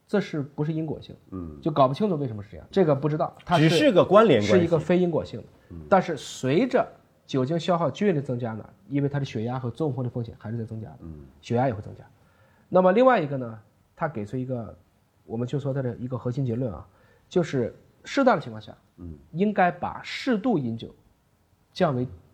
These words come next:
Speaker 1: 低水平饮酒，
Speaker 2: 嗯。
Speaker 1: 就是还要减量，
Speaker 2: 嗯。
Speaker 1: 尤其是可能不要去喝烈酒，
Speaker 2: 嗯。
Speaker 1: 因为烈酒这个刺激是非常大的。整体来讲呢，我们讲过很多遍了，乙醇变乙醛，
Speaker 2: 嗯。
Speaker 1: 乙醛变乙酸，那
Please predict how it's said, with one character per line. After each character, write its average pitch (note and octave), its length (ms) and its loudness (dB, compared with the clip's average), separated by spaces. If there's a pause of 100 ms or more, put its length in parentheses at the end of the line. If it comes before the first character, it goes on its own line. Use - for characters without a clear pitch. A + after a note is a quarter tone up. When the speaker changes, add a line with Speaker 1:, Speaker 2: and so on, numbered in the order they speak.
(120)
Speaker 1:
低 B3 240 4
水 F#2+ 220 -2
平 G#2 200 -10
饮 G2 120 -12
酒， G#2+ 100 -16 (300)
Speaker 2:
嗯。 G#2+ 260 -2
Speaker 1:
就 D#3 100 2
是 C#3+ 60 0
还 C#3 80 -2
要 D#3 100 2
减 B2 160 -2
量， A2 160 -10 (120)
Speaker 2:
嗯。 G2+ 400 -8
Speaker 1:
尤 D#3 200 6
其 C#3 280 -4
是 A#2 280 -8 (240)
可 - 140 -8
能 A#2+ 180 -4
不 B2+ 140 -4
要 C3 100 2
去 A2+ 140 -8
喝 A2 100 -10
烈 A2 140 -8
酒， - 140 -18 (220)
Speaker 2:
嗯。 D2+ 120 -18 (240)
Speaker 1:
因 C#3 120 0
为 D3 60 4
烈 F3+ 160 6
酒 A2+ 200 -2
这 A2+ 80 -8
个 G#2+ 80 -8
刺 A2+ 200 -8
激 G2+ 120 -6
是 G2+ 340 -12
非 B2 100 -6
常 G#2 140 -6
大 G2 160 -10
的。 - 60 -16 (240)
整 G3 200 4
体 A#3 140 0
来 D#3 140 4
讲 A#2+ 260 0
呢， A#2+ 100 -4
我 B2+ 100 -2
们 C#3 160 -4
讲 G#2+ 200 -2
过 B2+ 60 -4
很 A#2 120 -6
多 A2+ 100 -4
遍 F3 160 -2
了， - 140 -10
乙 G#2+ 140 -4
醇 A#2 340 -4 (240)
变 B2 180 0
乙 G#2 60 -2
醛， G#2 220 -6
Speaker 2:
嗯。 B2+ 80 -2
Speaker 1:
乙 G#2+ 100 -4
醛 A2+ 220 -6
变 C3+ 100 0
乙 G2 60 -2
酸， A2 200 -10 (760)
那 G#3+ 240 2